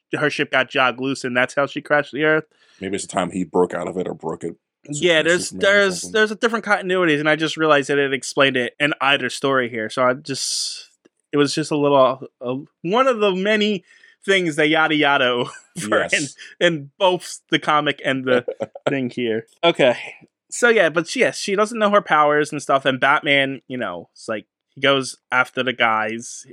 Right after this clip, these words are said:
Speaker 1: I mean, he comes upon the guy and she beats up, and he's like, "Oh, did I say she beat them up?" No.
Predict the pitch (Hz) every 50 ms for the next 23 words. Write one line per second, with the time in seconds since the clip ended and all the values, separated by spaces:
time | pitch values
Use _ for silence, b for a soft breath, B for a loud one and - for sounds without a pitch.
0 | - _ 131 127 127 123 117 - 139 131 123 - - 139 135 123 - - 135 135
1 | 135 123 127 127 120 - - 131 120 127 123 117 - 127 123 120 - 123 113 113
2 | - 127 120 110 - 110 110 107 - b b b b b - 190 165 143 165 147
3 | 151 - - 180 190 - - 262 - 277 254 - 285 277 302 - - - _ -
4 | 139 131 120 101 85